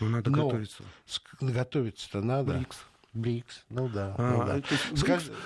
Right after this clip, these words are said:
Speaker 1: создаёт,
Speaker 2: скажи,
Speaker 1: э,
Speaker 2: скажи,
Speaker 1: параллельные
Speaker 2: да, скажи,
Speaker 1: мировым,
Speaker 2: пожалуйста.
Speaker 1: параллельные
Speaker 2: Да.
Speaker 1: мировым финансовые структуры, э, институты.
Speaker 2: Мгм.
Speaker 1: Это банковская система, это фин-, все смеются, что, мол, там капитал незначительный. Но, э,
Speaker 2: Да.
Speaker 1: э,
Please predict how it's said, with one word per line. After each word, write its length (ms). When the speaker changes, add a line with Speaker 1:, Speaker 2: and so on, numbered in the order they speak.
Speaker 1:
создаёт, 480
Speaker 2:
скажи, 220
Speaker 1:
э, 100
Speaker 2:
скажи, 20
Speaker 1:
параллельные 720
Speaker 2:
да, 60
скажи, 80
Speaker 1:
мировым, 280
Speaker 2:
пожалуйста. 500
Speaker 1:
параллельные 460
Speaker 2:
Да. 100
Speaker 1:
мировым 460
финансовые 480
структуры, 500
э, 260
институты. 600
Speaker 2:
Мгм. 380
Speaker 1:
Это 800
банковская 560
система, 520
это 140
фин-, 180
все 240
смеются, 380
что, 160
мол, 140
там 280
капитал 380
незначительный. 640
Но, 280
э, 60
Speaker 2:
Да. 160
Speaker 1:
э, 140